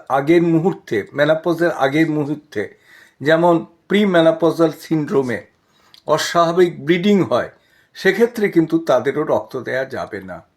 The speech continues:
আরেকটা জিনিস কি, যারা খুব পরিশ্রম করেন বা খুব কাজের সঙ্গে যুক্ত, তাদের পক্ষেও সম্ভব নয় যে রক্ত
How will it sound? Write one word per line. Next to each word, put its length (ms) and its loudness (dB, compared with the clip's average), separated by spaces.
আরেকটা 360 2
জিনিস 300 0
কি, 120 -4
যারা 360 2
খুব 160 2
পরিশ্রম 500 0
করেন 260 4
বা 240 4
খুব 160 2
কাজের 500 4
সঙ্গে 240 -2
যুক্ত, 360 -6
তাদের 340 2
পক্ষেও 340 -2
সম্ভব 380 -6
নয় 300 -4
যে 100 -4
রক্ত 280 -6